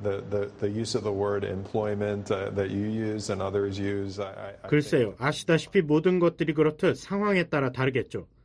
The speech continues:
Speaker 2: 제 말은 운용이란 단어의 사용은 여기에서 어떤 과정에 있느냐에 따라 달라진다고 생각합니다. 또 독특한 상황이기도 한데요. 공식적으로는 끝나지 않았지만 정전협정에 의해 끝난 전쟁을 위해 유엔 군사령부가 있죠.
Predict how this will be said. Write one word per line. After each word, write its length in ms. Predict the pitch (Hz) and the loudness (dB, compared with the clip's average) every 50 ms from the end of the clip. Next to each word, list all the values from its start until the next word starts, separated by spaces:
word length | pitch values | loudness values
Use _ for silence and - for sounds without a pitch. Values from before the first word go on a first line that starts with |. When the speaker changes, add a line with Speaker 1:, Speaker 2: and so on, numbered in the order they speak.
| _ _ _ _ _ _ | _ _ _ _ _ _
Speaker 2:
제 140 | - - 147 | -2 0 2
말은 380 | 151 151 151 185 190 123 82 90 | 4 6 6 6 4 4 2 -4
운용이란 560 | 107 135 156 180 190 190 196 196 202 170 147 | -2 0 4 4 6 6 6 4 4 2 2
단어의 340 | 135 143 147 151 160 170 160 | 0 0 2 2 4 2 2
사용은 460 | 156 - 156 151 175 190 156 104 - - _ _ _ _ | 0 0 -2 0 0 0 -2 -4 -6 -12 _ _ _ _
여기에서 400 | - 135 147 147 170 160 156 208 | 0 0 4 6 6 6 6 4
어떤 380 | 147 131 135 135 - 196 202 196 | 2 2 0 2 2 2 4 6
과정에 320 | 190 185 180 185 175 165 | 4 4 4 2 2 2
있느냐에 340 | 160 156 156 151 147 139 139 | 4 4 4 2 2 2 0
따라 260 | 135 143 135 156 180 | 0 -2 -2 -2 -2
달라진다고 640 | - - 123 123 151 175 165 170 170 170 156 151 147 | -2 -4 -2 0 2 2 2 0 0 0 0 0 0
생각합니다. 600 | 143 151 151 143 143 - 143 156 165 143 92 - - _ _ _ _ _ _ _ _ _ _ _ _ _ | 0 -2 -4 -4 -2 -2 -2 0 0 -2 -2 -4 -12 _ _ _ _ _ _ _ _ _ _ _ _ _
또 140 | - 196 196 | 6 6 6
독특한 420 | - 151 151 - 208 208 208 208 | 6 0 0 0 -2 -2 -2 -4
상황이기도 600 | 196 185 202 208 196 190 180 180 170 175 180 185 | -4 -2 0 2 2 2 0 -2 -4 -2 -2 -2
한데요. 380 | 170 170 175 180 190 180 - - - _ _ _ _ _ _ _ _ _ | 0 0 2 2 2 2 2 0 -6 _ _ _ _ _ _ _ _ _
공식적으로는 840 | - - 175 190 185 226 220 226 220 214 208 202 202 202 220 226 220 | -2 2 2 2 2 2 2 4 6 8 8 8 8 6 6 2 2
끝나지 380 | - 233 226 226 220 214 214 226 | 2 2 2 4 0 0 2 2
않았지만 580 | 185 151 160 180 175 - 214 196 151 110 92 | 2 2 2 0 0 0 -2 -2 -2 -2 -4
정전협정에 840 | - - 147 160 180 180 208 208 196 202 208 202 - 214 202 196 185 | -4 -2 0 0 2 2 2 2 2 0 -2 -2 0 2 2 4 4
의해 280 | 180 175 165 180 202 | 4 4 4 4 2
끝난 360 | 202 226 226 233 220 220 220 208 | 4 2 2 2 4 2 2 4
전쟁을 460 | 202 190 180 170 185 180 170 165 160 | 4 4 4 4 2 4 4 2 2
위해 280 | 165 156 160 139 - - _ _ _ _ _ | 2 2 2 0 0 -4 _ _ _ _ _
유엔 260 | 165 170 180 196 202 196 | 4 6 6 6 6 6
군사령부가 640 | 190 190 190 160 156 170 160 151 139 135 131 120 | 4 4 4 4 2 0 0 0 0 -2 -4 -4
있죠. 280 | 104 - - - 87 | -6 -6 -8 -12 -12